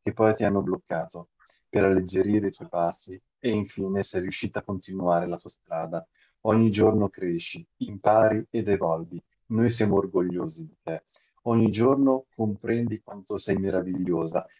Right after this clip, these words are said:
perché sei creatura di luce, luce che doni agli altri attraverso i tuoi sorrisi, le tue parole e i tuoi gesti, che accompagnino gli altri verso la guarigione dello spirito e del fisico.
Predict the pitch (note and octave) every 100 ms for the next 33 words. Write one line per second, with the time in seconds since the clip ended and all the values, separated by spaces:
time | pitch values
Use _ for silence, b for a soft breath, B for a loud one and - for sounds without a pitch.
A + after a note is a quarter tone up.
0 | _ - A2+ G#2+ - G2 - G2+ G2 A2+
1 | A#2 G2+ F#2+ F#2 E2 - - _ b _
2 | A#2 C3+ C3+ A2+ A#2 G2 G#2+ G#2 G2 F#2+
3 | F2+ E2+ E2 D#2+ - - A2+ G#2+ G2+ A2
4 | A2+ A2 G2+ F#2+ F#2+ F#2 F2 E2 D#3 -
5 | _ - F#3+ G3 F#3+ F#3 F#3 C3+ G2 G#2+
6 | - G2+ A2 G2+ F3+ D#2+ - - - _
7 | _ _ - G2 - G2+ G2 G#2+ F#2+ G2
8 | F#2+ G2+ F2+ F#2 F#2+ E2 E2+ E2+ G2+ G#2
9 | G2+ - F#2 F#2+ F#2+ G2 F#2 G#2 G#2 G2+
10 | F#2+ F#2 - _ F#2 F2+ G2 G#2+ A#2+ G2
11 | F#2+ _ E3 D#3+ E3 _ E3+